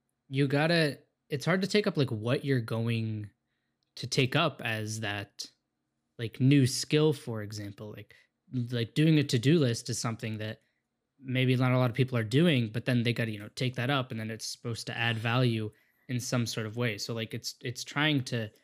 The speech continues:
find new skills that's going to become your strength, or you see someone else's strength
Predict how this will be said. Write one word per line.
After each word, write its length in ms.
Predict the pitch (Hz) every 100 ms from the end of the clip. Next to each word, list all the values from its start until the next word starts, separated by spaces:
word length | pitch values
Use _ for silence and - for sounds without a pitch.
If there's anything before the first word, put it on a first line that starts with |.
| _ _ _
find 420 | - 143 151 147
new 160 | 131 131
skills 580 | 123 - 143 135 117 110
that's 200 | 113 -
going 380 | - 123 120 110
to 120 | 123
become 560 | 110 107 - 131 120 110
your 180 | 110
strength, 520 | 107 - 117 104 98 -
or 80 |
you 160 | 117 113
see 220 | - 147
someone 280 | 147 123 117
else's 300 | 110 - 117
strength 480 | - 120 104 104